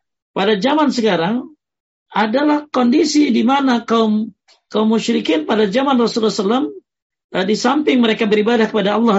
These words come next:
Ta'ala, mereka juga menyekutukan Allah dalam masalah rububiyah. Contohnya, ini zaman sekarang, ya, syirik zaman sekarang nih.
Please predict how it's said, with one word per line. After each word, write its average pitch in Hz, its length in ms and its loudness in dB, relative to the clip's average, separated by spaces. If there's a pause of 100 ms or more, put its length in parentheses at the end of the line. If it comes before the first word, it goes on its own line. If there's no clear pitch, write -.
Ta'ala, 175 400 0 (560)
mereka 214 320 -4
juga 240 240 -2
menyekutukan 226 560 -2
Allah 233 240 -2
dalam 220 260 -2
masalah 247 380 -2
rububiyah. 254 640 0 (880)
Contohnya, 214 640 0 (1120)
ini 175 240 -2
zaman 165 240 -2
sekarang, 160 320 -2
ya, 196 160 -2
syirik 151 240 -4
zaman 143 240 -6
sekarang 143 340 -4
nih. 123 140 -10